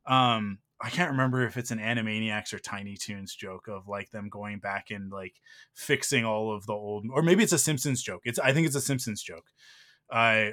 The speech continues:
where, like, they go back and, like, they, they, they, they're fixing all of these old movies, um,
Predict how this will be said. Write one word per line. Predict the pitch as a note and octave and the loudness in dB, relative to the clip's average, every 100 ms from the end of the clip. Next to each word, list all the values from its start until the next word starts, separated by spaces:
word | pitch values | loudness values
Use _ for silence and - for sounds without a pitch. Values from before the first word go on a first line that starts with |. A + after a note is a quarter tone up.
| - | 2
where, | C#3+ C3+ | 4 4
like, | B2+ | 4
they | C3 A#2+ | 4 2
go | B2+ | 4
back | A#2+ A#2 A#2+ | 4 4 2
and, | |
like, | A2+ G#2+ | 0 0
they, | A2+ G#2+ G#2+ | 0 -2 -2
they, | A2+ A2 G#2 G#2 A2 | 0 2 0 -4 -4
they, | A2 G2 - C3 | -2 -4 -8 -8
they're | A2+ | -8
fixing | - - - - C#3+ B2 | -8 -12 -4 -2 0 2
all | A2 G#2+ | 2 0
of | |
these | A2 G#2+ | -2 -4
old | A2 G#2 | -4 -4
movies, | G#2 G#2+ G2+ F#2+ F#2+ - _ _ _ - | -6 -8 -8 -10 -10 -12 _ _ _ -2
um, | A#2+ G#2+ G2+ G2 F#2+ | 2 2 0 -4 -10